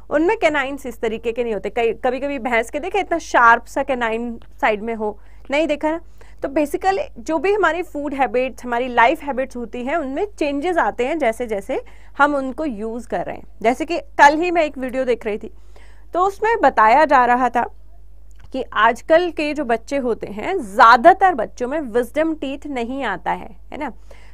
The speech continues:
क्योंकि हम अपने जॉ का इस्तेमाल वैसे भी कम ही कर रहे हैं, हम सारा प्रोसेस्ड फूड का खा रहे हैं,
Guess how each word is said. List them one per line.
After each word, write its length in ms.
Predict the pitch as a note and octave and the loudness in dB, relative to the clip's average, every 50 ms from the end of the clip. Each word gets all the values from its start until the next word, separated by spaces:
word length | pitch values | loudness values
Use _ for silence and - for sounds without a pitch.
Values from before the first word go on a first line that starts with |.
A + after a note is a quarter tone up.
| - | -10
क्योंकि 200 | - C#4+ C#4+ - | -10 -4 -2 -2
हम 260 | F#4 F4+ - F4 F4 F#4 | -2 0 0 2 2 2
अपने 240 | G4 F#4 G4 G#4+ | 2 2 0 -2
जॉ 340 | F#4+ - - C4 B3+ B3+ D4+ | -2 0 0 0 2 2 2
का 120 | E4+ - F4 | 0 0 0
इस्तेमाल 360 | D4+ C#4 - D4+ D4 E4+ E4 | -2 -2 -2 -4 -2 -2 -2
वैसे 340 | C#4 B3 A#3+ A#3+ A#3+ D#4 D4+ | -2 -4 -4 -4 -4 -2 -2
भी 120 | E4+ F4 | -2 -2
कम 260 | F4 - C#4 A#3+ A#3+ | 0 0 -2 -2 -2
ही 200 | A#3+ G#3 A#3 C4+ | -4 -6 -8 -6
कर 180 | A3+ G#3+ F3+ D#3+ | -4 -4 -4 -4
रहे 100 | E3+ E3 | -4 -6
हैं, 80 | F3+ | -6
हम 100 | G#3 A#3 | -6 -8
सारा 360 | B3+ - - C4 A#3+ A#3+ C#4+ D#4 | -4 0 4 4 4 4 2 0
प्रोसेस्ड 560 | D4+ - C4 A#3+ A#3 - - E4+ E4+ D#4+ - | 0 0 -2 -2 -2 0 0 -2 -2 -2 -6
फूड 300 | - - C4 A#3+ G#3 F#3+ | -8 -8 -8 -8 -6 -4
का 200 | - G#3+ F#3+ F3+ | -2 0 0 0
खा 360 | - - - - - G#3+ G3 | -2 -4 -6 -2 0 0 0
रहे 160 | E3+ E3 D#3+ | 0 -2 -4
हैं, 120 | F#3 - | -6 -10